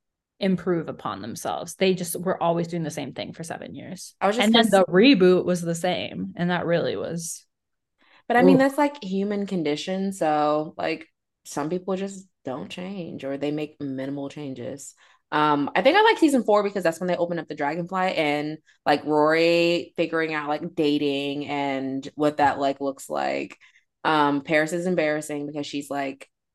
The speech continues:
Speaker 2: with, uh, Professor, uh,
Speaker 1: <laughs> Oh, that was
Speaker 2: Logan.
Speaker 1: funny. I will say I
Speaker 2: Um,
Speaker 1: do like that episode before Rory fucks the married man, um,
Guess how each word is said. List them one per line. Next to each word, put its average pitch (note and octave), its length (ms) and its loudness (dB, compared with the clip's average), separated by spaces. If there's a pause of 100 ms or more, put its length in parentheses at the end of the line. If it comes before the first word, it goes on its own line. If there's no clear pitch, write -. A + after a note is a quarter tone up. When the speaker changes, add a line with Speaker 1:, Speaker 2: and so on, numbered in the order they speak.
(260)
Speaker 2:
with, C#3 260 -2 (240)
uh, G#2+ 280 2
Professor, D3 1080 -4
uh, D#3 320 2
Speaker 1:
<laughs> - 40 4
Oh, D4 240 10
that A#3 200 6
was C#4 120 4
Speaker 2:
Logan. - 80 -2
Speaker 1:
funny. E3+ 440 0 (400)
I B3 160 4
will D4+ 100 8
say C#4 200 4
I A#3+ 120 2
Speaker 2:
Um, - 40 -2
Speaker 1:
do - 200 -14
like C#4 280 2
that B3+ 240 0
episode G#3+ 680 -2 (100)
before F3 500 0
Rory F#3 300 0
fucks G3+ 380 -6
the - 100 -6
married G#3 360 -2
man, G#3+ 480 -4 (500)
um, E3 480 -2